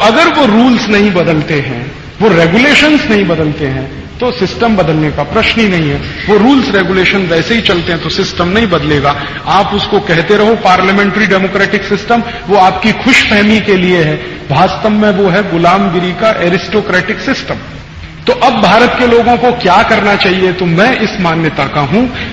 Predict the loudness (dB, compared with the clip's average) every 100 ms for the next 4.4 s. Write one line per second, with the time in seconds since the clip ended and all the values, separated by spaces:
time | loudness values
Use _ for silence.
0 | -4 2 2 2 -2 -8 -10 -2 0 2
1 | 2 2 2 -2 0 0 0 -2 -2 0
2 | 0 2 2 0 -2 -2 0 0 -2 -4
3 | -4 -4 -4 -4 -2 0 2 0 0 0
4 | 0 0 0 -2